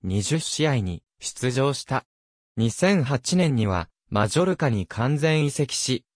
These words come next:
プリメーラで二十六試合に出場した。二千九から十シーズン終了後、契約に付帯していた買い戻しオプションをアトレティコが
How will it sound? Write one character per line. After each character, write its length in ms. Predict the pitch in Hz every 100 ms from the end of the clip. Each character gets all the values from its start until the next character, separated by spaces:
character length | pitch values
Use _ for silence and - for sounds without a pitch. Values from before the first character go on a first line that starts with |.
| _
プ 120 | 123
リ 120 | 151
メ 260 | 165 180 175
ー 20 |
ラ 160 | 151 113
で 160 | 95
二 180 | 110 156
十 220 | 156 143
六 200 | 104 90
試 220 | - 175
合 160 | 190 170
に 160 | 113 87
出 300 | - - 101
場 240 | 110 113
し 100 | -
た。 220 | - 107 _ _ _ _ _
二 140 | 110 117
千 380 | - 190 190 -
九 280 | - 151
か 140 | 170 165
ら 160 | 165
十 320 | 117 - 135 135
シ 280 | - 113
ー 40 | 135
ズ 140 | 139
ン 120 | 151
終 280 | 151 - 131
了 240 | 127 120 113
後、 200 | 113 - _ _
契 240 | - 147
約 280 | 175 175 165
に 140 | 160 147
付 200 | - 160
帯 140 | 165
し 120 | -
て 140 | - 147
い 80 |
た 160 | 139 139
買 200 | 120 139
い 20 |
戻 280 | 170 165 160
し 240 | - 175
オ 120 | 170 170
プ 100 | -
シ 140 | -
ョ 60 | 127
ン 160 | 98
を 100 | 85
ア 40 | 82
ト 140 | 117
レ 100 | 139
テ 140 | -
ィ 40 | 120
コ 120 | 113
が 240 | 95 92